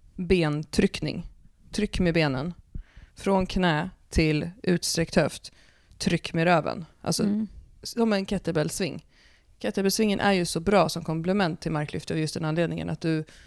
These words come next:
Speaker 1: jobbar med fälld höft till sträckt höft och att du får in den rörelsen. Och den rörelsen tänker jag att många skulle få ut mycket av att jobba på, och du får också då in den i en hip thrust.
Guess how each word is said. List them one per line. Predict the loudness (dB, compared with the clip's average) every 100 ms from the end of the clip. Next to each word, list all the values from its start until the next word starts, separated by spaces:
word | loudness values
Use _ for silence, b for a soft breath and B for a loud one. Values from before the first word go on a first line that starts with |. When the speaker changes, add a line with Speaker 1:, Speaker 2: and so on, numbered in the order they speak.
| B -6
Speaker 1:
jobbar | -2 2 2 0
med | -2 -4
fälld | 0 2 4 2
höft | 0 0 -6 -4
till | 0 0
sträckt | 0 0 -2 -2
höft | -6 -6 -12
och | -8
att | -6
du | -2
får | 2
in | 2 4
den | 2 0
rörelsen. | 0 2 2 0 -4 -6 -10 B B B
Och | -4 2
den | 2 2
rörelsen | 2 2 0 -2
tänker | -2 -2 -2
jag | 0
att |
många | 0 2 0
skulle | 0 0 0 2 2 0
få | 0
ut | 0
mycket | 0 0
av | 2
att |
jobba | 2 2
på, | 0
och | 0 2
du | 0
får | 0 -2
också | -2 -2 -2 0
då | -2 0
in | 2 2 2
den | 0 0
i | 0 0
en | -2 -2
hip | -4 -2
thrust. | -2 -2 -4 -12